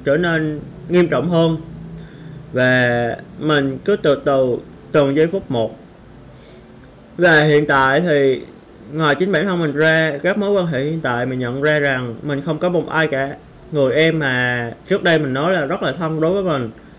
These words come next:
và chỉ vì một vài sự cố mà mình với em ấy không còn thân và nói chuyện với nhau nữa. Tuy là vẫn có nói chuyện đấy, vẫn có gặp mặt đấy, nhưng không có còn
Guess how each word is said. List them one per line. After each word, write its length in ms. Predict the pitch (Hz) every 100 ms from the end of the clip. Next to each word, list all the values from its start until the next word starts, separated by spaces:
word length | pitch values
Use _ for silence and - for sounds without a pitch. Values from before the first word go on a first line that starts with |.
| - - - -
và 120 | 135 135
chỉ 200 | 143 170
vì 380 | 156 131 123
một 200 | 120 123 -
vài 340 | 139 127 120
sự 180 | 117 135 -
cố 300 | 151 151 180
mà 400 | 170 131 123 120
mình 260 | 131 123
với 120 | 143 156
em 160 | 151
ấy 200 | 151 165
không 240 | 180 160 147
còn 240 | 135 123 127
thân 300 | 165 151 143
và 80 | 131
nói 100 | 160
chuyện 200 | 127 139
với 100 | 160
nhau 240 | 156 147
nữa. 280 | 113 123 170 - - - - - - - 180
Tuy 200 | 185 185
là 80 |
vẫn 160 | 156 147
có 80 | 214
nói 120 | 226
chuyện 280 | 170 127 151
đấy, 240 | 202 - - - - - - - -
vẫn 180 | 143 185
có 100 | 208
gặp 120 | 156
mặt 280 | 139 131 156
đấy, 300 | 175 226 -
nhưng 520 | 160 165 165 160 160
không 240 | 180 160 160
có 180 | 175 180
còn 540 | 147 120 113 110